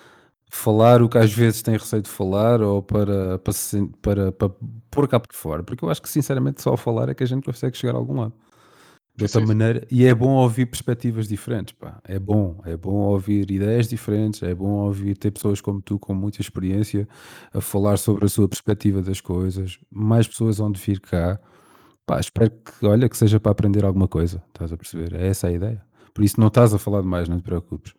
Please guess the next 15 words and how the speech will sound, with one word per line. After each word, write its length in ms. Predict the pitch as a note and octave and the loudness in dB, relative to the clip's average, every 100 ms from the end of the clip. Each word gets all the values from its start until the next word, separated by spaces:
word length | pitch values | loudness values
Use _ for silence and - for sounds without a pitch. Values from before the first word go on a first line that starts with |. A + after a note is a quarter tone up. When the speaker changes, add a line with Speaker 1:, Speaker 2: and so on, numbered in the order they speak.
| _ | _
Speaker 2:
<laughs> 720 | - - - B2 - A#2 - _ _ - | -8 -8 -8 -10 -12 -18 -20 _ _ 2
Speaker 1:
Não 140 | C#3 | 4
te 80 | B2+ | 4
preocupes, 460 | B2+ A2+ A#2 A#2 - | 4 4 4 0 0
não 60 | G#2 | -4
estás 260 | - A2 | 0 0
a 120 | A2 | 0
falar 220 | G2 F#2+ F#2 | 0 -2 0
demais. 240 | F2+ F#2 | 0 0
É 60 | A#2+ | 2
que 60 | D3+ | 2
a 20 | |
Speaker 2:
Queria 80 | C3+ | 4
Speaker 1:
semana 120 | C#3 C3 | 2 4
passada, 380 | B2+ B2 B2+ | 4 4 2